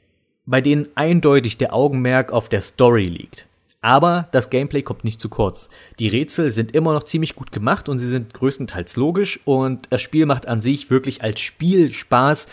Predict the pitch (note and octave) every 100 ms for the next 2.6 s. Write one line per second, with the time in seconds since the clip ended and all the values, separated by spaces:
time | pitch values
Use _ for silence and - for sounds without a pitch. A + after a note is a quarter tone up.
0 | - - C3 - B2 B2+ A2 A2 A#2 A#2
1 | B2+ A#2 - _ _ _ B2+ A2 A2 G#2+
2 | F2+ G#2 F2+ E2+ G#2+